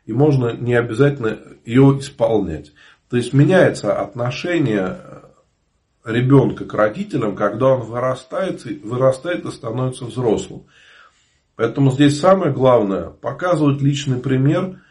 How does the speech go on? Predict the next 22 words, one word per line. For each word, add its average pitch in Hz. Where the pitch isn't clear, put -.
а 117
второе, 135
э, 104
стараться 143
сохранить 135
отношения 127
с -
сыном, 104
потому 107
что 107
бывает 127
такая 123
ошибка -
у 117
родителей, 104
когда 107
они 139
слишком -
продолжают 123
опекать 139
взрослых 117
детей, 170